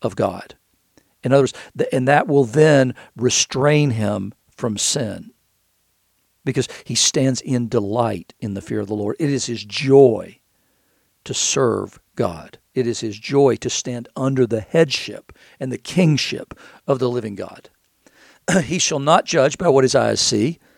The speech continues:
or decide disputes by what his ears hear. In other words, he'll have a wisdom that comes from above. He'll have a wisdom that transcends the witness of his eyes and the, um, the witness of what his ears have heard. But with righteousness,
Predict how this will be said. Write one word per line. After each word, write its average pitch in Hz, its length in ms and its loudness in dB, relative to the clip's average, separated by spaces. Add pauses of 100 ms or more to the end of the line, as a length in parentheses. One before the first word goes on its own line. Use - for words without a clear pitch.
(280)
or 160 100 8
decide 143 440 4
disputes 156 580 2
by 160 120 0
what 135 200 4
his 131 160 -2
ears 131 460 -2
hear. 156 400 -4 (220)
In 151 100 -2
other 170 100 2
words, - 240 -10
he'll 180 180 6
have 170 140 4
a 143 60 4
wisdom 143 640 6
that 180 120 -2
comes 165 280 2
from 139 180 -2
above. 139 500 6 (200)
He'll 160 180 6
have 143 140 6
a 139 40 10
wisdom 147 600 4 (200)
that - 220 2
transcends 151 1080 4 (240)
the 156 100 6
witness 156 460 4
of 151 100 4
his 131 180 6
eyes 147 520 4 (260)
and 151 200 2
the, 139 160 2 (280)
um, 131 380 0 (140)
the 131 100 0
witness 135 420 0
of 123 140 0
what 135 140 6
his 117 140 0
ears 139 340 0
have 117 140 -2
heard. 127 440 2 (300)
But 165 200 0
with 139 200 -6
righteousness, 127 1040 -2